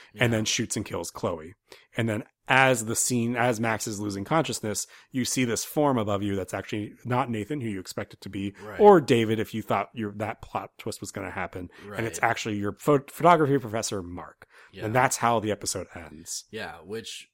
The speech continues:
Speaker 2: which surprised me. Like, I, I was surprised by that
Speaker 1: Yeah, I
Speaker 2: twist.
Speaker 1: didn't see that twist coming, personally.
Speaker 2: Yeah, but, like, you know, looking back, there was a lot of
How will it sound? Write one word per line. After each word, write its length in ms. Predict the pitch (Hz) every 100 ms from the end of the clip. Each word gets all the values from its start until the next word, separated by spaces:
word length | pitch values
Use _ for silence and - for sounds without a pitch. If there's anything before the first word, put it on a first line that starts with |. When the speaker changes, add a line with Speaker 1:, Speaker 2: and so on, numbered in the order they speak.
| _
Speaker 2:
which 320 | 123 165 -
surprised 640 | - - 185 185 156 82
me. 240 | 78 73 90
Like, 200 | 92 90
I, 140 | 101 98
I 40 | 107
was 200 | 117 -
surprised 380 | - 110 107
by 100 | 101 92
that 60 |
Speaker 1:
Yeah, 140 | 175 170
I 120 | 120
Speaker 2:
twist. 40 |
Speaker 1:
didn't 180 | 147 139
see 80 | 151
that 120 | 135
twist 160 | 123 -
coming, 320 | 113 98 87
personally. 400 | - 98 113 90
Speaker 2:
Yeah, 320 | 82 - - 107 _
but, 380 | 165 160 123 -
like, 340 | 117 107 98 - 101
you 60 |
know, 140 | 95 87
looking 320 | 101 - 95
back, 260 | 98 95 -
there 160 | 90
was 420 | 85 80 92 87
a 120 | 76 82
lot 420 | 80 80 80 78
of 220 | 78